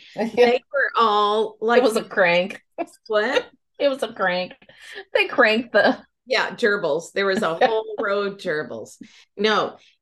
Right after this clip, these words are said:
Speaker 2: um, the, the, the characters were animatronics.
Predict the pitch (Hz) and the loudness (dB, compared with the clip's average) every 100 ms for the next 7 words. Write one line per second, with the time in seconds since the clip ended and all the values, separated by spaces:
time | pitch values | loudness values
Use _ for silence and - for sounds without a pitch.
0 | - 190 220 185 - _ _ _ _ - | -2 0 0 -2 -10 _ _ _ _ -10
1 | 214 269 - - 226 262 254 214 - 214 | -6 -6 -8 -10 -2 0 2 0 -4 -6
2 | 214 226 - 403 523 - 262 247 247 220 | -4 -4 -6 -4 -2 0 0 0 -2 -8
3 | 214 233 220 196 185 - 233 214 165 123 | -6 -6 -6 -6 -10 -10 -8 -6 -6 -6
4 | - - | -10 -14